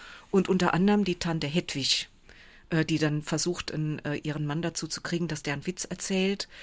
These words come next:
und sie dann den völlig daneben haut und als einzige natürlich lacht. Ähm, und das war sehr komische Szene.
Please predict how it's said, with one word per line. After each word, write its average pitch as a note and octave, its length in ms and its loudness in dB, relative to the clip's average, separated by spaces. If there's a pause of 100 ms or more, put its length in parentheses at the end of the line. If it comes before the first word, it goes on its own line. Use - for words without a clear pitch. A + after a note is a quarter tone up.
(260)
und E3+ 260 2
sie F3+ 160 0
dann E3+ 200 2
den D#3+ 340 0
völlig E3 380 -2
daneben D#3+ 440 2
haut D#3+ 200 -2
und D#3+ 120 -6
als - 220 -4
einzige C#3 360 -6
natürlich D3+ 320 -6
lacht. C#3+ 400 -4 (540)
Ähm, E3 440 2
und E3 140 -2
das - 200 -4 (120)
war E3 140 4
sehr E3+ 160 2
komische F#3+ 420 0
Szene. F3 600 2